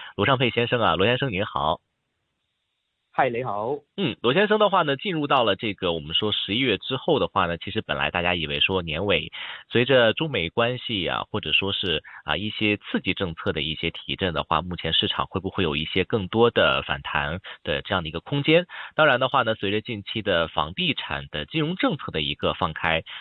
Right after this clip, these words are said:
Speaker 1: 包括呢前一段时间啊，这个在中央方面的话呢，也，啊，开启了一些个，啊，这个国家的这个相关的一个债务负债的这样的一个开放。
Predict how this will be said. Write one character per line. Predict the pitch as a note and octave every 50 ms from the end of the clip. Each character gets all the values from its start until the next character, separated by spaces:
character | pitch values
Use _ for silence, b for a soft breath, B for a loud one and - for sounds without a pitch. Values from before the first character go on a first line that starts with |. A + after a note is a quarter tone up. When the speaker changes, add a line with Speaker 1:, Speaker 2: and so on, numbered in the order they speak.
| B B
Speaker 1:
包 | - G#2+
括 | G#2+ - - G2
呢 | F2+ F2
前 | - E2 E2+
一 | F2+
段 | F#2 F2
时 | - - E2
间 | - F2+ F2 F2 D#2+
啊， | C#2 B1+
这 | - F2 D2+
个 | D#2
在 | - - D#2+ C#2+
中 | - G#2 A#2
央 | C3+ D3+ C#3
方 | C#3+ C#3
面 | C#3 C3+
的 | A#2+ A2+
话 | - - A#2
呢， | G#2+ G2 F#2
也， | F#2 E2+ D#2+ C#2+ C2+ C2 B B B B B
啊， | E2 D2+ -
开 | - - A2 A#2+
启 | A2+ - - E2+
了 | D2 D2
一 | D2
些 | - - F#2
个， | - - E2+ D#2+ D#2 B B B B B _
啊， | - D#2+ C#2+ C2+
这 | - F2 D#2+
个 | - C#2+ C#2+
国 | - - E2 E2
家 | - G#2+ A2+ C#3+ D3+
的 | B2+ G2
这 | - F2+ E2+
个 | - D#2 C#2+
相 | - - A2+ A#2+ B2
关 | A#2+ B2 A#2+
的 | A#2+ G#2
一 | F#2
个 | G2 G#2
债 | - C#3 B2
务 | A2+ G2+ G2
负 | - - B3 B3 -
债 | - A#2+ G#2+ F2+
的 | D#2+ D#2
这 | - G2
样 | F2 E2
的 | D#2
一 | C#2+ D2+
个 | - - F#2 F2 D#2+ C#2+ - - - - -
开 | - - -
放。 | - A3 -